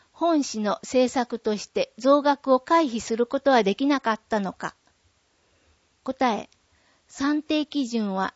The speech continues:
市独自で設定できるため据え置くことは可能であるが、この基準は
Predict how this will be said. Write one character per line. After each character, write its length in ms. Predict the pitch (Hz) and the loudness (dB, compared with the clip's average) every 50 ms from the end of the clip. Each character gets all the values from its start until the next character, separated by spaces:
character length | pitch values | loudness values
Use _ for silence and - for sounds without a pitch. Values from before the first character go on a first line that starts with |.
| _ | _
市 320 | - - - 277 277 - - | -14 -8 -4 -2 -2 0 2
独 220 | 226 277 285 - 294 | 2 2 2 2 0
自 180 | 233 233 226 | -2 0 2
で 120 | 214 208 196 | 2 2 4
設 220 | - 247 233 - | 2 0 -2 -2
定 220 | _ - 285 285 | _ -2 -2 -2
で 140 | 226 262 254 | 0 -2 -4
き 120 | - 285 262 | -4 -4 -4
る 120 | 254 233 | -4 -4
た 180 | - 214 208 202 | -2 -4 -4 -4
め 220 | 196 190 - _ - | -4 -6 -6 _ -14
据 280 | - - - 285 302 | -16 -6 -2 2 4
え 80 | 320 320 | 4 4
置 180 | 339 330 - - | 4 2 0 -4
く 80 | - | -8
こ 100 | - 226 | -8 -4
と 160 | - - 247 | 0 2 4
は 140 | 240 214 196 | 4 4 2
可 160 | - 226 226 | 0 0 0
能 220 | 226 240 247 254 240 | 2 2 2 2 2
で 120 | 254 247 | 2 4
あ 140 | 247 247 233 | 4 2 2
る 120 | 220 196 | 0 0
が、 200 | 196 185 185 - _ _ - - - _ _ _ - | -2 -2 -4 -4 _ _ -20 -20 -20 _ _ _ -4
こ 120 | - 262 | 0 2
の 140 | 277 294 277 | 2 2 2
基 180 | - 269 262 220 | 2 0 -2 0
準 320 | 233 247 240 233 220 220 | 0 0 0 0 0 0
は 220 | 214 202 202 - | 0 0 -2 -2